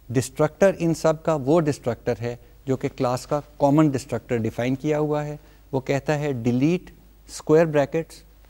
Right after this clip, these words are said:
नहीं पता मुझे कि कितनी जगह थी, वो ऑटोमेटिकली डिटरमाइन कर लो और आगे पॉइंटर का नाम, वो पूरी जगह फ्री होके वापस स्टोर पे चली जाती है when that object is destroyed। Again,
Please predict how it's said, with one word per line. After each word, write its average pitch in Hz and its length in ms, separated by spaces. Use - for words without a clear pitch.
नहीं 185 200
पता 147 280
मुझे 135 260
कि 165 120
कितनी 185 500
जगह 120 280
थी, 139 280
वो 185 180
ऑटोमेटिकली 165 720
डिटरमाइन 120 480
कर 98 180
लो 131 220
और 127 120
आगे 123 220
पॉइंटर 120 380
का 139 160
नाम, 143 280
वो 131 80
पूरी 143 320
जगह 117 260
फ्री 135 240
होके 120 340
वापस 113 340
स्टोर 117 300
पे 120 60
चली 110 280
जाती 110 320
है 147 160
when 135 280
that 127 200
object 117 360
is 143 180
destroyed। 98 580
Again, 156 420